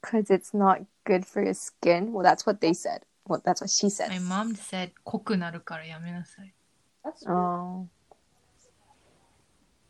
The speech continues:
Speaker 2: But, 本当に濃くなる?
Speaker 1: Yeah, I don't think it
Speaker 2: I don't think
Speaker 1: does.
Speaker 2: it's true, yeah.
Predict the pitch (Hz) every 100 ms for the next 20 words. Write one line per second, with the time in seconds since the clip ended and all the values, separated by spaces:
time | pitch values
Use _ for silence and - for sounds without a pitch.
0 | _ _ _ _ _ _ _ _ _ _
1 | _ _ _ _ 196 190 - 269 _ _
2 | _ _ _ - 226 - 277 285 277 -
3 | - 302 185 180 277 - _ _ _ _
4 | _ _ _ _ _ _ _ _ 233 214
5 | - - - 185 233 240 277 180 139 -
6 | 202 240 196 - 175 196 - 220 202 202
7 | 190